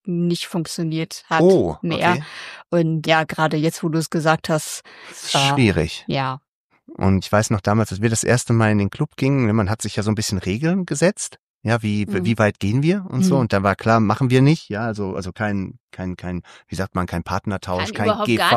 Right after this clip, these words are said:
Speaker 3: nichts
Speaker 2: ja,
Speaker 3: mit anderen
Speaker 2: gar nichts, ne? Wir
Speaker 3: machen,
Speaker 2: gucken
Speaker 3: ja.
Speaker 2: uns nur um.
Speaker 1: <laughs> Ja.
Speaker 2: Und dann hat Nadine mir eine sehr schöne Frage gestellt, die mich immer noch, äh, beeindruckt. Sie hat nämlich ganz einfach gefragt, ja, aber was ist, wenn's mit mir durchgeht?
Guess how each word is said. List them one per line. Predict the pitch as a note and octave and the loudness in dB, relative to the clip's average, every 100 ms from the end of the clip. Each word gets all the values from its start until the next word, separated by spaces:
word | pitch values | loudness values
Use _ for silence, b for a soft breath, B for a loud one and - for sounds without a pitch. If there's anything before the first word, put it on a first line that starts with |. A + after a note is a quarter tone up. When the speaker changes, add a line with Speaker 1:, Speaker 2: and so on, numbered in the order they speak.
| C3+ | 6
Speaker 3:
nichts | |
Speaker 2:
ja, | A#2 | 4
Speaker 3:
mit | - - | 2 -2
anderen | G2 | 0
Speaker 2:
gar | B2 D#3+ | 2 2
nichts, | A3 F#3+ | 4 4
ne? | D#3+ | 4
Wir | C4 | 6
Speaker 3:
machen, | - | 4
Speaker 2:
gucken | G3 | 6
Speaker 3:
ja. | |
Speaker 2:
uns | E3 E3 | 4 4
nur | D3+ C#3+ | 4 4
um. | D3 A#3+ | 4 4
Speaker 1:
<laughs> | C3 | 0
Ja. | D3+ F#3+ F3 B B B | -4 -2 -4 B B B
Speaker 2:
Und | A2+ | -2
dann | A2 | 0
hat | D3 - - | 0 -2 -2
Nadine | B2 A#2+ C#3+ | -2 0 2
mir | D#3 | 4
eine | A#2+ B2 | 4 2
sehr | B2+ | 2
schöne | C#3 D3+ | 2 2
Frage | C3 G#2+ C3 D#3 | 2 0 0 -2
gestellt, | C#3+ - C3+ | -4 0 0
die | A#2+ | 0
mich | A#2 | -2
immer | B2+ C3+ | 0 0
noch, | A#2+ - | 0 -2
äh, | - G#2 | -6 0
beeindruckt. | G#2+ A2 D#3+ D#3+ D#3+ - - | 2 4 4 4 0 -2 -4
Sie | A2+ | -2
hat | - | 2
nämlich | C3 - | 0 2
ganz | A#2+ - | -2 0
einfach | B2 - A#2 | -2 -4 -6
gefragt, | A#2 - A#2+ A#2+ - | -6 2 2 2 2
ja, | A#2 A#2 b b b - | 0 0 b b b -8
aber | - D#2+ B2+ B2+ A#2 | -6 -2 0 0 2
was | A#2+ | 0
ist, | A2+ - | -2 -2
wenn's | A#2+ - | -2 -2
mit | B2 | -4
mir | A#2+ B2 | -2 -2
durchgeht? | C#3+ D3+ - F2 F2 - | -4 -6 -8 -8 -8 -14